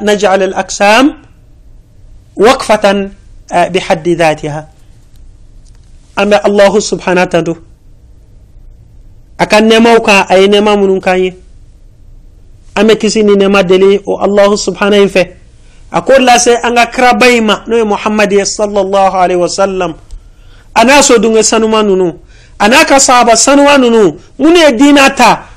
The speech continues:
akoya ka la se awma. Uyu chesri dina in fe.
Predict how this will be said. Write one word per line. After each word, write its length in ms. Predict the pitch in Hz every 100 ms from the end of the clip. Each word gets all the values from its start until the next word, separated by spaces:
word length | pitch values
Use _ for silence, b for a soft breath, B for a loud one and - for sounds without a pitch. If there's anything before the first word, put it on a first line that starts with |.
| B
akoya 540 | 208 208 302 302 254 233
ka 160 | 233 233
la 160 | 277
se 140 | 285 320
awma. 600 | 320 330 269 208 165 b b -
Uyu 240 | 220 220 233
chesri 380 | 240 233 220 190
dina 320 | 196 339 330
in 120 | 277
fe. 320 | - 190 151